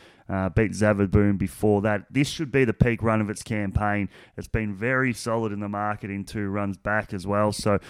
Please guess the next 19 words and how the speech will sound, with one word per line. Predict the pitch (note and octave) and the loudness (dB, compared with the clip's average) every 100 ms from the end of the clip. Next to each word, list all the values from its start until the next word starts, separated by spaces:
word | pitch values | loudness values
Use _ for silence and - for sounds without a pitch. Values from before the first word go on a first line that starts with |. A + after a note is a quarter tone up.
| - - - | -18 -18 -4
that's | A2+ - | -2 2
always | G#2+ G#2 G2 | 2 2 0
a | F#2+ | -2
good | G#2+ F#2+ | -4 -6
sign, | - G#2 G2+ G2+ | -4 -2 -2 -2
and | G2 F#2 - | -4 -4 -2
even | A#2 G2+ | 0 2
gets | G2 F#2 | -2 -2
a | |
little | G2+ G2+ G2 | -2 -2 -2
drop | F#2+ G2 | -4 2
in | G2 G2 | 2 2
weight, | F#2+ F#2+ | -4 -6
which | F#2+ G#2 | -8 -6
we | G2 | -2
hel-, | G2+ F#2+ G2 | 0 0 -4
which | G#2 G2 G2+ | -4 -4 -2
helps. | G#2+ G2 - | 0 0 -2
So | - G#2+ | 2 2